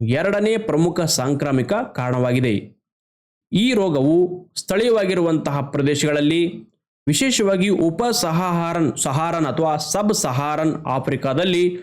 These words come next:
ಲಕ್ಷಾಂತರ ಜನರ ಮೇಲೆ ಪರಿಣಾಮವನ್ನು ಬೀರುತ್ತೆ. ಆಂಕೋಸೆರ್ಸಿಯಾಸಿಸ್ ವಿರುದ್ಧ ನೈಜರ್ ಸಾವಿರದ ಒಂಬೈನೂರ ಎಪ್ಪತ್ತಾರರಲ್ಲಿ ಡಬ್ಲ್ಯೂ ಎಚ್ ಓನ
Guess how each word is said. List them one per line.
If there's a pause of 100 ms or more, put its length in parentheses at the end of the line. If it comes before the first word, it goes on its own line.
(380)
ಲಕ್ಷಾಂತರ
ಜನರ
ಮೇಲೆ
ಪರಿಣಾಮವನ್ನು
ಬೀರುತ್ತೆ. (440)
ಆಂಕೋಸೆರ್ಸಿಯಾಸಿಸ್
ವಿರುದ್ಧ (640)
ನೈಜರ್
ಸಾವಿರದ
ಒಂಬೈನೂರ
ಎಪ್ಪತ್ತಾರರಲ್ಲಿ
ಡಬ್ಲ್ಯೂ
ಎಚ್
ಓನ